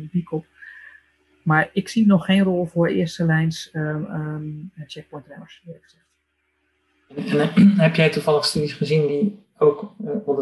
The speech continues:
Speaker 2: het zou prettig zijn, eh, denken aan de studie van Julia ook, waarbij je die primair refractaire patiënten zou kunnen herkennen en, en wellicht die dan, die chemo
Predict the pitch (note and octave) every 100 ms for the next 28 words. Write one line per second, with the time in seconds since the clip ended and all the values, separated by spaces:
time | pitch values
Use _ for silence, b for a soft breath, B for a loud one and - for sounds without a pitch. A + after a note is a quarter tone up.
0 | - C#3 C#3 D3+ D3 - C3+ C3+ C#3+ C3+
1 | C#3 C3 - C3+ C3 C3 C#3+ C#3 C3 C3
2 | C3 C3 C#3 C3 C3+ C3 C3 - B B
3 | B C3 - D3 D3 C#3 C3+ - - -
4 | E3 - C3+ - C3 B2 B2 - C#3 B2+
5 | A#2+ - D#3 D3+ A#2 C3 C3 - C3 C3
6 | C3 B2+ - D#3 C#3+ B2+ C3 G#2+ - C3
7 | - D3 C#3+ C3+ B2+ B2+